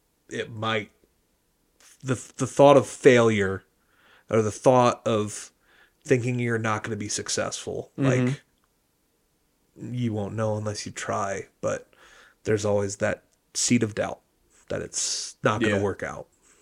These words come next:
Speaker 1: So
Speaker 2: Yeah. I can definitely empathize with that.
Speaker 1: Yeah. So just to, just to g-, g-,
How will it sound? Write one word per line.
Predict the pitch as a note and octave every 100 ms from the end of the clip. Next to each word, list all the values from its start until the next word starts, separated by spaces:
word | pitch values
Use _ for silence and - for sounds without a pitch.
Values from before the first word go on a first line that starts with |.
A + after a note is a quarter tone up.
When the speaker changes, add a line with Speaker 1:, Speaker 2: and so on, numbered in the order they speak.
| _ _ -
Speaker 1:
So | - G2+ F#2+
Speaker 2:
Yeah. | F#2+ - _ - _ _ _ _ _ _
I | B3
can | C#4+
definitely | D3+ - G#2+ G2 - -
empathize | A2+ - G#2+ F#2+ -
with | -
that. | G2 G2+ -
Speaker 1:
Yeah. | A#2 G2+ G2+ _ _ _ _ _
So | - A2 G#2+ _ _
just | - E3+
to, | A3 F3+ - _ _ _ _ _ _ _ _ -
just | G3 -
to | - F3+ E3 D#3 D3+
g-, | D3+ D3 C#3+
g-, | -